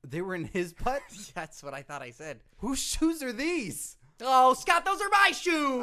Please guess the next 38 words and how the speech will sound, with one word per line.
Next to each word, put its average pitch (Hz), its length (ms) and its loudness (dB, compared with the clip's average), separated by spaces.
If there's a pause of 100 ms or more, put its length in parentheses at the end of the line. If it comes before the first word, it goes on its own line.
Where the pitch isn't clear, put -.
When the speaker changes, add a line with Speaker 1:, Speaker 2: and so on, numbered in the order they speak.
Speaker 1:
Oh, 185 1500 -2
man, 190 300 -10
I'm 180 160 -10
a 120 60 -12
champion. 131 640 -14
Speaker 2:
Yeah, 180 300 -2
those 220 220 -4
are 196 80 -6
wingtips, 214 500 -8
buddy. 156 300 -6 (280)
Speaker 1:
<laughs> 147 260 -8 (1300)
Uh, 110 200 -14
feels 143 240 -14
pretty 151 180 -18
good. 113 260 -14 (140)
Yeah, 196 220 -10
Tony 220 260 -14
Atlas 220 240 -12
has 196 100 -16
a 165 60 -16
foot - 240 -20
fetish. - 380 -16 (100)
Speaker 2:
I 208 140 -8
did 226 160 -12
not 240 280 -10
know 285 140 -16 (140)
that. 120 160 -10
Speaker 1:
But 104 100 -12
he 101 200 -14
Speaker 2:
He 104 40 -12
Speaker 1:
does. 135 420 -10
Speaker 2:
did 135 140 -10
he 139 100 -8
admit 135 300 -10
it 151 100 -18
on 151 120 -12
the 147 80 -14
show? 170 300 -12